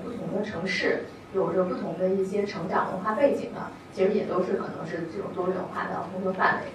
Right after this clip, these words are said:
那我们今天大概会涉及到以下内容，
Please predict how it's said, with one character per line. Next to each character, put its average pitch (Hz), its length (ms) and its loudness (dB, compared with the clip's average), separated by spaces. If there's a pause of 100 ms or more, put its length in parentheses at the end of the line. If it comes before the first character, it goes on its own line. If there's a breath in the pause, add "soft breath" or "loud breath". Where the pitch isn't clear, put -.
(300 loud breath)
那 320 140 12
我 220 80 12
们 196 100 6
今 277 160 6
天 302 200 10
大 269 180 8
概 254 140 6
会 247 100 6
涉 240 200 6
及 196 120 6
到 202 380 8
以 165 40 0
下 208 160 0 (100)
内 208 120 6
容， 185 180 2